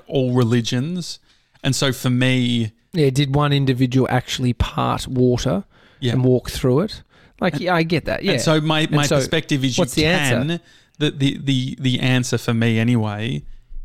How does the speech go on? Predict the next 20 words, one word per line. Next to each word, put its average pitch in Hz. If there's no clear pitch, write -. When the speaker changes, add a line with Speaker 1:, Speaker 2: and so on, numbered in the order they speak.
Speaker 1:
is 117
you 127
can 135
enjoy 117
the 110
fruits -
of 120
a, 113
of 110
being 113
more 110
mindful 117
and 131
doing 120
all 120
of 107
those 113
sorts -
of 113
things -